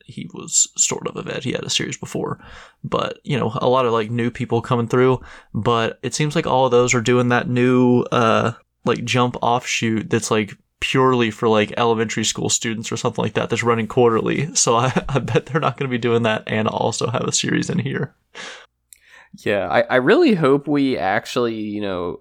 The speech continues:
Speaker 2: are able to get these new series through the Weekly Shonen Jump app, because
Speaker 1: Mm-hmm.
Speaker 2: I, I really like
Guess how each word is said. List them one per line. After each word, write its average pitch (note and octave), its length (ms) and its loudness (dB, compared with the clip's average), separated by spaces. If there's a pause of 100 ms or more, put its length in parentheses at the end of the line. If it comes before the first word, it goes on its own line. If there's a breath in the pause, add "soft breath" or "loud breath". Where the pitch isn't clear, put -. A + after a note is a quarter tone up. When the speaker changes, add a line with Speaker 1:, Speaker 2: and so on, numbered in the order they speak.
Speaker 2:
are G#2 100 -4
able G2+ 480 -2
to G2 640 0 (220)
get F2+ 480 -4
these G#2+ 240 -6
new F#2+ 220 -4
series F2 720 -4 (100)
through F2+ 760 -8
the D#2 300 -6
Weekly A#2 300 -8
Shonen A2 400 -4
Jump A#2 300 0
app, - 340 -2
because C#3 400 4
Speaker 1:
Mm-hmm. D#3+ 100 6
Speaker 2:
I, D#3+ 280 2
I - 180 -4
really A3 280 2
like A2+ 440 0